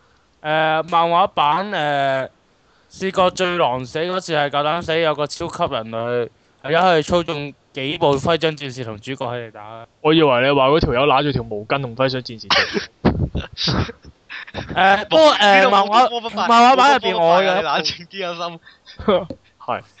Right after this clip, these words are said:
Speaker 1: 因為，誒，其實，誒，就算動畫版都有一個叫，誒，狗形嘅徽章戰士㗎嘛。
Speaker 2: 哦，係啊。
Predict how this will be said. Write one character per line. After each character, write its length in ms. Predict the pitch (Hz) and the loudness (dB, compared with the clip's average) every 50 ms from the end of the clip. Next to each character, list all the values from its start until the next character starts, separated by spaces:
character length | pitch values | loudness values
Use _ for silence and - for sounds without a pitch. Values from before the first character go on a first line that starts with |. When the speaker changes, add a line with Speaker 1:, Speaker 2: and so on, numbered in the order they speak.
| - - | -16 -8
Speaker 1:
因 100 | - 277 | -4 -2
為， 60 | 269 | -2
誒， 300 | 233 196 202 190 180 170 | -2 0 -2 -2 -2 -2
其 80 | 160 165 | -4 -8
實， 180 | 156 156 151 - | -8 -8 -8 -8
誒， 300 | - 160 160 156 156 156 151 | -8 -6 -6 -4 -6 -6 -6
就 120 | - 170 | -6 -6
算 140 | 156 175 190 | -6 -6 -4
動 120 | 180 170 160 | -2 -2 -2
畫 80 | 170 175 | -2 -2
版 200 | - 165 175 190 | -2 -2 0 0
都 60 | 208 | 0
有 80 | 190 185 | 0 0
一 20 | 175 | -2
個 140 | - 160 | -4 -6
叫， 160 | 151 - 170 165 | -8 -8 -6 -4
誒， 800 | 156 151 151 156 151 135 143 135 131 127 127 127 123 127 131 127 _ - | -2 -2 -2 -2 -4 -6 -6 -6 -6 -4 -4 -4 -6 -6 -8 -12 _ -8
狗 260 | - 120 139 165 196 | -4 0 0 2 2
形 80 | 214 165 131 123 123 | 0 -2 -2 -4 -6
嘅 540 | 131 135 135 135 139 139 139 139 139 135 - | -6 -4 -4 -6 -6 -6 -6 -8 -6 -4 -2
徽 100 | 165 165 | -2 -2
章 140 | 160 160 156 | -2 -4 -6
戰 180 | 147 139 120 | -8 -10 -12
士 80 | - 127 120 | -12 -12 -10
㗎 80 | 135 | -8
嘛。 260 | 139 135 123 120 117 - _ _ _ _ _ _ _ _ _ _ _ - | -6 -6 -6 -6 -8 -10 _ _ _ _ _ _ _ _ _ _ _ 0
Speaker 2:
哦， 160 | 151 131 120 | 0 2 2
係 160 | 113 117 110 104 | 2 -2 -4 -4
啊。 80 | 107 | -8